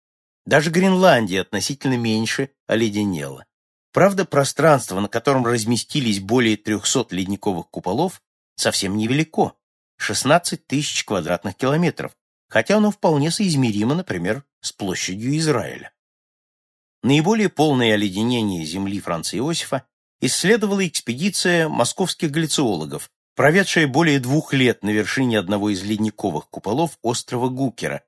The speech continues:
в тысяча девятьсот пятьдесят седьмом, тысяча девятьсот пятьдесят девятом годах. Участник экспедиции Седова, художник и писатель Николай Пинегин, ещё в тысяча девятьсот тринадцатом году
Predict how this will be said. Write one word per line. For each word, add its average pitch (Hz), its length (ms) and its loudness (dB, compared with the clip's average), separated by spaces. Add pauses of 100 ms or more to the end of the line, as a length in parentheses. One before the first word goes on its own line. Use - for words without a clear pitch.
(120)
в - 80 -20
тысяча - 300 -2
девятьсот 110 440 -4
пятьдесят 98 460 -6
седьмом, 101 540 -4 (360)
тысяча 160 300 -6
девятьсот 104 400 -4
пятьдесят 101 440 -4
девятом 92 420 -4
годах. - 440 -10 (760)
Участник - 680 -2
экспедиции 117 720 -4
Седова, 113 600 -2
художник 101 680 -2
и 85 40 -6
писатель 90 520 -2
Николай 92 400 -4
Пинегин, 131 540 -4 (640)
ещё 120 300 0
в - 40 -14
тысяча 202 380 -2
девятьсот 165 380 -4
тринадцатом 143 760 2
году 110 460 -2